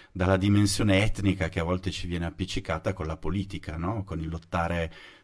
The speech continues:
tutti insieme per, per i diritti che sono comuni,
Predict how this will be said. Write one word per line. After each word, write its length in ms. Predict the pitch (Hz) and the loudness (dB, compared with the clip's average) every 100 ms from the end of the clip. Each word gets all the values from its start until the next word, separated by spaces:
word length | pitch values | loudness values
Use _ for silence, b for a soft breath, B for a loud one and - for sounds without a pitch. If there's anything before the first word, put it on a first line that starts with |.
| B | B
tutti 340 | - 101 - | -6 -2 2
insieme 580 | 107 90 - 101 101 92 | 2 4 4 4 6 4
per, 560 | 95 90 85 85 82 85 | 2 2 2 0 -2 2
per 160 | 101 | 4
i 80 | 95 | 4
diritti 360 | 95 98 - 107 | 4 2 0 -2
che 120 | 92 | 0
sono 280 | - 90 85 | 2 0 0
comuni, 600 | 92 92 92 85 82 | 0 4 4 4 0